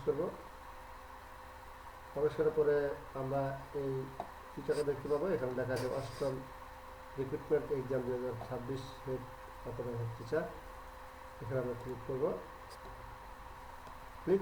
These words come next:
করার পরে আমরা একটু নিচে আসবো, এসে দেখবো যে আবেদন ফর্ম, আমরা সরাসরি আবেদন ফর্ম ক্লিক করব। এখানে পোস্ট সিলেকশন দেওয়া আছে, অ্যাসিস্ট্যান্ট হেড টিচার, অ্যাসিস্ট্যান্ট সুপারিনটেন্ডেন্ট, হেড টিচার, হেড টিচার, জুনিয়র, প্রিন্সিপাল, আপনার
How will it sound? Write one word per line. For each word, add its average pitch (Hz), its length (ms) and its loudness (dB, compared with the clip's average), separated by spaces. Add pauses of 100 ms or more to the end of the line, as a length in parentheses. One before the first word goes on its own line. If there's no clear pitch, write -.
(100)
করার 151 260 10
পরে 135 240 6
আমরা 131 160 4
একটু - 180 -6
নিচে 143 260 6
আসবো, 139 180 2 (140)
এসে - 220 -2
দেখবো 127 240 2
যে 127 120 4
আবেদন 120 340 0
ফর্ম, 160 240 2
আমরা 123 220 0
সরাসরি 120 360 0
আবেদন 117 260 2
ফর্ম 117 200 0
ক্লিক 131 220 -2
করব। 143 140 2 (1300)
এখানে 147 200 6 (120)
পোস্ট 170 260 6 (100)
সিলেকশন 160 440 4
দেওয়া 151 180 10 (100)
আছে, - 200 -2 (340)
অ্যাসিস্ট্যান্ট 135 540 2
হেড 131 160 0
টিচার, 127 420 0 (320)
অ্যাসিস্ট্যান্ট 131 460 -2
সুপারিনটেন্ডেন্ট, 127 580 -2 (220)
হেড 123 200 -4
টিচার, 117 360 -2 (840)
হেড 123 200 -4
টিচার, 127 280 -2 (100)
জুনিয়র, 127 340 0 (140)
প্রিন্সিপাল, 117 500 0 (540)
আপনার 131 180 -4